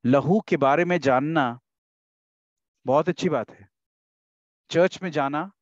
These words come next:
बहुत अच्छी बात है, बाइबल स्टडी में जाना बहुत अच्छी बात है,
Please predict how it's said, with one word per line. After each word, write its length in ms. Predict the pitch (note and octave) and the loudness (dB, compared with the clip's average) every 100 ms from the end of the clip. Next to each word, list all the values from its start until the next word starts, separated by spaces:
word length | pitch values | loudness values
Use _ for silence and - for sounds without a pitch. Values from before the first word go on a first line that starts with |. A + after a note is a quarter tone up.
| _ _ _ - | _ _ _ -6
बहुत 200 | D3 G#3 | -4 -4
अच्छी 200 | - D#3 | -8 -12
बात 260 | A#2 F#2 | -12 -14
है, 160 | F#2+ - _ _ _ _ _ _ _ _ _ _ | -18 -20 _ _ _ _ _ _ _ _ _ _
बाइबल 220 | C#3 D3+ | 0 0
स्टडी 340 | F3+ - D#3+ F3 | -2 -2 -2 -2
में 80 | F3 | -2
जाना 460 | D#3 D#3 D#3+ F3+ - _ _ | 0 0 0 -4 -10 _ _
बहुत 200 | C#3+ G3 | -4 -2
अच्छी 240 | G#3 - C3 | -4 -8 -10
बात 280 | G#2 - | -10 -12
है, 140 | F#2 | -20